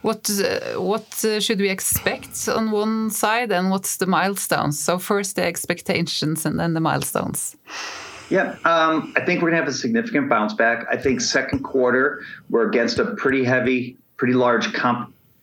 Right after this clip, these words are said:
Speaker 2: compared to last year, but I think we'll still, we'll have the growth. I think we'll start seeing the growth con-, continue to accelerate through the second half of next year and, and into the new year. Um, I believe that there is a s-, a good possibility that the F D A will respond on that citizens petition in the affirmative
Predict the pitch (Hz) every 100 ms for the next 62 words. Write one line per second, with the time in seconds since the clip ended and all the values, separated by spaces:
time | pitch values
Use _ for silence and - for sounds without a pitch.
0 | _ - - 120 113 107 117 113 120 120
1 | 123 107 117 113 110 - 120 113 - -
2 | 113 113 110 113 123 117 117 165 - -
3 | - - - 113 117 127 117 113 - 120
4 | 123 120 113 107 113 110 - - - _
5 | - 110 - 131 131 107 107 - 113 110
6 | 110 107 113 92 113 104 104 101 107 104
7 | 101 - 98 101 98 - 107 104 107 101
8 | 101 101 95 101 120 - - - - _
9 | _ - 113 113 110 107 107 131 143 143
10 | 143 143 127 127 127 123 113 113 - -
11 | - 120 110 107 139 139 135 120 117 113
12 | 123 123 127 117 113 113 113 113 120 117
13 | 117 107 110 110 110 - 110 107 110 120
14 | 113 117 113 110 107 - 117 110 120 -
15 | 110 120 117 131 113 110 107 98 98 110
16 | 120 131 147 -